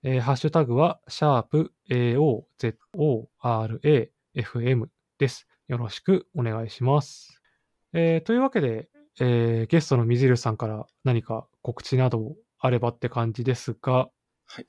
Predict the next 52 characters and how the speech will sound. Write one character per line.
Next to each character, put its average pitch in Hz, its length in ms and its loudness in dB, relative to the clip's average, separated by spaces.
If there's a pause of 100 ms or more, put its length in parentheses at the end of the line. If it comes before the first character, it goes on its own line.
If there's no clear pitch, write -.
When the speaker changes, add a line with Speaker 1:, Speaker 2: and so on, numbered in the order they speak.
Speaker 2:
省 - 320 -8
略 - 240 -8
し - 140 -6
ま 104 100 -4
し - 100 -6
ょ - 60 -4
う。 226 540 0
Speaker 1:
は 143 160 0
い。 - 80 -4 (180)
じ 180 80 -2
ゃ 185 40 4
あ、 123 260 0
Twitter 139 480 0
と 143 300 2
ブ 131 120 0
ロ 131 120 2
グ 127 100 0
を 143 280 0
載 131 100 0
せ 131 120 -2
て 143 80 0
お 131 80 2
く 156 120 0
の 147 100 2
で、 117 180 -2
ぜ 123 160 -2
ひ 110 260 -6
見 120 100 -2
て 120 100 0
く 113 100 -8
だ 110 80 -6
さ 135 120 0
い 127 60 2
と 123 60 -4
い 117 60 -2
う 113 60 -6
こ 120 120 -6
と 120 100 -2
で 117 260 -4
お 120 80 -2
願 113 200 -6
い 107 60 -10
し - 180 -20
ま 120 140 0
す。 - 280 -14
Speaker 2:
は 104 100 -2
い。 98 60 0
お - 20 -2
願 95 140 0
い 92 40 -6
し - 160 -10
ま 95 80 -2